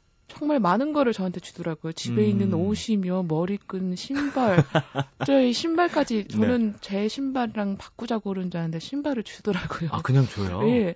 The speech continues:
Speaker 2: 네.
Speaker 1: 그 자기, 그러니까 주고 싶은 사람, 신기한 사람들은 자기 거를 남기고 싶고 보여주고 싶은 느낌이 많나 봐요. 그래서
Speaker 2: 네.
Speaker 1: 저는, 어, 맨손으로 갔는데
Speaker 2: 네.
Speaker 1: 거기서 아이들이 얼굴과 손에 화장을 <laughs> 씌워줘가지고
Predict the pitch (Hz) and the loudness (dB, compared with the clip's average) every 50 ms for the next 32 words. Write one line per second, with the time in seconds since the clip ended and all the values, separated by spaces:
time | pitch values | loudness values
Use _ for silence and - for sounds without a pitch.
0 | _ - 208 202 180 160 - - - 269 233 - - - - 208 202 220 233 226 | _ -4 -4 -4 -4 -4 -6 -8 -10 -10 -10 -10 -10 -6 -4 -2 -2 0 -2 -2
1 | 226 - _ - - 175 165 - - 262 240 320 359 - - - 269 269 311 349 | -4 -6 _ -8 -8 -8 -6 -4 -4 -2 0 0 0 -2 -4 -8 -6 -6 -4 -6
2 | 330 - 349 330 330 349 330 330 320 294 269 254 240 240 - - 190 180 - 226 | -6 -4 -4 -4 -2 -2 -4 -4 -4 -4 -4 -4 -4 -6 -8 -8 -8 -4 -4 -4
3 | 226 - - 220 208 202 156 139 156 175 180 240 - 262 - - - _ - 208 | -4 -2 -2 -2 0 0 0 -2 -2 -2 -4 -6 -8 -8 -10 -12 -16 _ -14 -14
4 | - - - 196 196 214 220 - 254 - 277 - - _ - 240 220 180 156 _ | -12 -6 -2 2 2 2 0 0 -6 -10 -10 -12 -12 _ -4 -4 -2 -4 -4 _
5 | - 190 190 180 143 139 147 165 165 156 - 156 170 180 175 156 156 110 107 98 | -6 -4 -4 -2 -4 -4 -4 -6 -6 -6 -6 -8 -8 -6 -8 -6 -4 -2 -2 -2
6 | 90 85 85 82 - - - - - - - - - - 214 208 226 220 214 208 | -2 -4 -6 -10 -14 -18 -20 -20 -20 -20 -20 -12 -4 0 2 4 4 4 4 4
7 | 208 208 202 196 196 - _ - - 226 - - - - _ _ _ - - 190 | 4 4 2 2 0 -4 _ -18 -20 -20 -20 -20 -20 -20 _ _ _ -2 0 0
8 | 190 175 208 214 233 269 285 269 262 233 220 196 175 170 175 175 175 175 208 214 | 2 4 4 2 4 4 4 2 2 2 2 2 0 0 0 -2 -4 -4 -4 -6
9 | 190 165 170 - - - 214 104 180 175 160 78 226 233 247 254 247 247 208 170 | -6 -8 -10 -6 -2 0 2 2 0 -2 -4 -4 -2 -2 -2 0 0 2 2 4
10 | 180 214 262 240 - 254 226 220 196 180 190 208 214 240 240 233 226 226 - 214 | 4 2 2 0 0 -2 0 2 2 4 4 2 0 0 -2 0 -2 -2 0 -2
11 | 208 - - 277 269 269 254 240 233 233 - 277 - 311 311 302 294 277 262 247 | -2 -2 -4 -6 -4 -4 -2 -4 -4 -4 -6 -6 -4 -4 -2 -2 -2 0 0 0
12 | 233 220 - - 226 233 208 - - 196 208 208 - - - - - 196 | 0 -2 -4 -2 0 0 0 0 0 -2 -2 -2 -2 -4 -6 -4 -4 -4